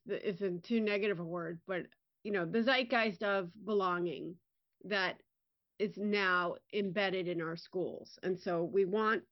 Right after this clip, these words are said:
children to feel they belong. And so just because they're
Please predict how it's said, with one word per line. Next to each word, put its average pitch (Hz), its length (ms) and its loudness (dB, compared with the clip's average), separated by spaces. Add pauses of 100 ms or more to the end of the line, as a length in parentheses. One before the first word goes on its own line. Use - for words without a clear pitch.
children 277 440 2
to 254 80 -2
feel 240 220 -2
they 214 120 0
belong. 185 640 0
And 180 160 -6
so 185 360 -4 (440)
just 233 220 0
because 226 420 0
they're 190 360 2